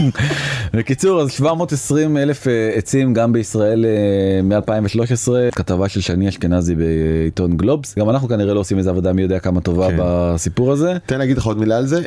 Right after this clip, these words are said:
Speaker 2: עץ אחד, עץ אחד, יודע לסנן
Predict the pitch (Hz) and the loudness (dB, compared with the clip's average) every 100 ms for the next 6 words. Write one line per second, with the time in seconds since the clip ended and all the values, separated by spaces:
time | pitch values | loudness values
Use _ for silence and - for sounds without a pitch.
0 | - 151 165 185 131 139 175 - - - | -4 -4 -4 -4 -4 -4 -8 -16 -20 -12
1 | 127 131 123 85 73 - 104 123 131 131 | -10 -6 -4 -6 -6 -4 0 0 0 -2
2 | 107 110 127 | -2 0 0